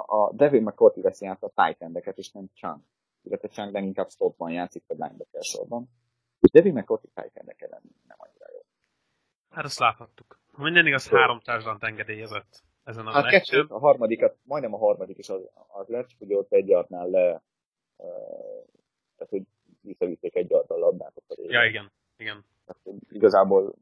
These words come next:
Speaker 1: igen, kettő és fél mondjuk.
Speaker 2: <laughs> Igen, úgyhogy, ö,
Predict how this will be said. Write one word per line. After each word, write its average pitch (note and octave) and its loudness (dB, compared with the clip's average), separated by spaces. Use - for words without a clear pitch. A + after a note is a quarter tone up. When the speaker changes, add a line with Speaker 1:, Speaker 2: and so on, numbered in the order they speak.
Speaker 1:
igen, - -6
kettő - -10
és F2+ -6
fél F2 -4
mondjuk. - -20
Speaker 2:
<laughs> - 2
Igen, A#2 -14
úgyhogy, C3 -6
ö, C3 -2